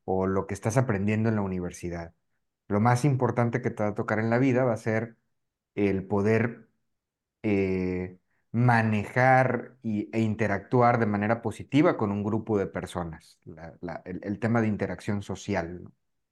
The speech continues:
Y al tiempo, esa misma persona le dice a, a, a, a, a, a, a quien le dijo ese comentario, dice, "Híjole,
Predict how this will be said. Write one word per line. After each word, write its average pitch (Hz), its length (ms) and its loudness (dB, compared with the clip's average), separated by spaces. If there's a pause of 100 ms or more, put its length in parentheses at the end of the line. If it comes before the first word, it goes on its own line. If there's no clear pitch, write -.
(640)
Y 123 80 4
al 123 160 4
tiempo, 220 640 4 (720)
esa 110 180 -2
misma 120 260 2
persona 123 400 2
le 104 100 0
dice 120 560 0 (160)
a, 98 220 -4
a, - 440 -6
a, 180 540 -6 (440)
a, - 520 -14
a, 85 720 -10 (140)
a, 101 220 0
a 110 120 2
quien 110 200 2
le 104 100 2
dijo 123 260 4
ese 123 280 2
comentario, 135 720 2 (340)
dice, 113 400 0
"Híjole, 131 520 2